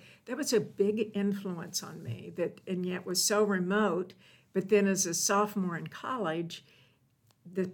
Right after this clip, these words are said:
pageant world came along for me, and that year as Miss America. And lo and behold, out of the clear blue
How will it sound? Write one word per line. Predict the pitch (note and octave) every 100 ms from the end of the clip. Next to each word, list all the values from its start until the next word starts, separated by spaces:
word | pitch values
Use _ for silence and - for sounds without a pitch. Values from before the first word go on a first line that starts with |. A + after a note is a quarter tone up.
| - -
pageant | - A3+ B3 A3 -
world | F3+ E3+ E3 -
came | E3 F3
along | E3 F3 F3+ F3
for | - D#3+
me, | - - F3+ - _ - _ _ F#3+
and | F#3+ F#3 F3+
that | F#3 - F3+
year | G3 A3 G#3+ E3+
as | E3 F3
Miss | E3 D#3+
America. | E3+ G3 G3 F#3+ - - F#3 _ _ _ _ -
And | F#3+ F3+ F3 F3 F3 F3+ - _ _ _ _ _ _ _ _ _ _ _ _ -
lo | G3 G#3 G3+
and | F#3
behold, | F3 - A3 F3+ D#3+ F#3+ - - _ _ _
out | F3+ F3+
of | E3
the | C#3+
clear | - - G#3+ F#3
blue | D3+ A#3 C#4+ F3+